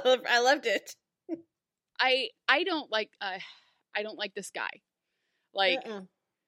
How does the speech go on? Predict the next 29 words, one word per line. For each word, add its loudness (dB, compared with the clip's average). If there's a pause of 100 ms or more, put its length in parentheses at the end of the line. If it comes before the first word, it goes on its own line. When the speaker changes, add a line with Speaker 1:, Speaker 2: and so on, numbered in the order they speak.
(300)
Speaker 2:
I, 2 (240)
he, -6 (1900)
I -2
don't 0
know -4
why, -12 (1200)
but, 2
and 2
this -2
is, -4 (100)
this -2
is -6
because -4
I -2
feel -2
like 2
I've -2
met -16 (100)
this -4
guy 0
before, -4
speaking -8
about -6 (760)
having -6
a -6
lifelong, -8 (400)
you -18
know, -18
just, -16